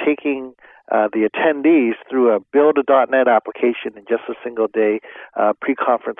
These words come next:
workshop. So we'll do that on the Sunday. And then following that, on the Monday, which is run during the Microsoft Day, what we'll do is actually have a set of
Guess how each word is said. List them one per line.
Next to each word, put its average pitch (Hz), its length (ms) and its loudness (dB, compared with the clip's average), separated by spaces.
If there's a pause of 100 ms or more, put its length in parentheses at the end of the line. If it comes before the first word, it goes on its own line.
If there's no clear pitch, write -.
workshop. - 540 -2 (100)
So 117 60 -6
we'll 104 100 -2
do 120 220 -2
that 120 200 2
on 117 140 0
the 107 160 -10
Sunday. 117 380 0 (800)
And 120 160 0
then 123 380 0 (200)
following 160 460 2
that, 101 280 2 (440)
on 110 400 -2
the 110 140 -4
Monday, 120 540 0 (100)
which 123 180 -2
is 120 100 0 (480)
run 123 300 0
during 123 220 0
the 117 80 -4
Microsoft 117 640 0
Day, 101 160 0 (300)
what 160 160 0
we'll 151 100 2
do 135 540 2
is 113 240 -2
actually 127 360 0
have 117 240 0
a 110 60 -2 (160)
set 131 220 2 (160)
of 113 200 0